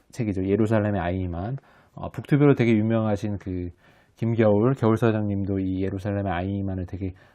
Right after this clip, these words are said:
어, 이-, 인생 책으로 꼽으셨었죠. 그래서 실제로 이 책을 많이 보시-, 보시고서 되게 좋다고 평하시는 분들이 많아요. 너무 이 그 나치 독일이 유대인 학살한 이런 것들을 정말 자세하게 나와 있고, 어, 정말 그 치를 쩔-,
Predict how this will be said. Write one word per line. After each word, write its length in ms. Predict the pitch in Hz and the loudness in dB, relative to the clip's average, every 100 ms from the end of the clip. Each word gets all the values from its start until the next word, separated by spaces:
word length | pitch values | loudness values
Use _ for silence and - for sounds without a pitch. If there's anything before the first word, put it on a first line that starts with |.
| _ | _
어, 180 | 87 90 | -10 -8
이-, 200 | 95 - - _ | -8 -12 -18 _
인생 340 | 123 123 135 | -2 0 0
책으로 280 | 123 139 120 | 0 -2 -2
꼽으셨었죠. 840 | 104 143 151 127 - 92 - 85 110 | 0 0 0 -4 -10 -12 -8 -8 -8
그래서 240 | 104 90 90 - - _ | -8 -8 -10 -16 -20 _
실제로 400 | 185 196 170 123 | -4 2 4 4
이 80 | |
책을 340 | 110 170 151 139 | 2 0 2 2
많이 260 | 98 117 | 2 2
보시-, 520 | 113 110 - 113 110 110 - | -2 -4 -2 -2 -2 -6 -12
보시고서 420 | - 113 123 113 113 | -4 -2 0 -2 -6
되게 200 | 98 101 | -6 -6
좋다고 720 | - 110 143 135 120 113 - | -6 -6 0 2 2 0 -4
평하시는 460 | 143 139 135 127 | -2 -2 -2 -2
분들이 220 | 104 101 101 | -2 -2 -4
많아요. 300 | 85 80 85 | -6 -6 -2
너무 300 | 104 110 98 | 0 0 -2
이 240 | 95 92 - - - _ | -2 -4 -10 -20 -20 _
그 120 | - 95 | -8 0
나치 500 | 95 - 135 117 113 | 0 2 4 6 4
독일이 340 | 107 107 101 | 2 0 2
유대인 300 | 101 107 107 | 2 4 2
학살한 500 | 104 135 - 135 117 107 | 0 -4 -2 0 0 -2
이런 200 | 104 101 | -4 -2
것들을 280 | 95 98 92 | -4 -6 -6
정말 360 | 101 101 98 - - - _ | -4 -2 -2 -6 -20 -20 _
자세하게 500 | - 98 123 120 117 | -12 0 2 4 4
나와 260 | 92 87 | 2 2
있고, 580 | 87 - - 147 208 185 | -2 -6 -2 0 -2 -6
어, 300 | - 98 95 | -6 -4 -4
정말 360 | 95 101 101 95 | -4 -4 -4 -4
그 180 | - 95 - - - - _ | -8 -12 -12 -20 -20 -20 _
치를 340 | - 220 208 | -2 2 2
쩔-, 240 | - 160 | 2 0